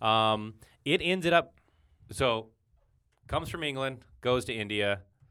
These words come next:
survives <laughs> for fifty plus years. It goes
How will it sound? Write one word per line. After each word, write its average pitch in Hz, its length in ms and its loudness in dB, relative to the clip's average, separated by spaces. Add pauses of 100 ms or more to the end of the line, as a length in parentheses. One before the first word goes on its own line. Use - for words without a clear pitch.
(260)
survives 113 520 2
<laughs> 95 240 -2
for 143 140 2
fifty 120 380 -6
plus 113 340 -2
years. 98 400 -2 (480)
It 135 160 -2
goes 156 300 2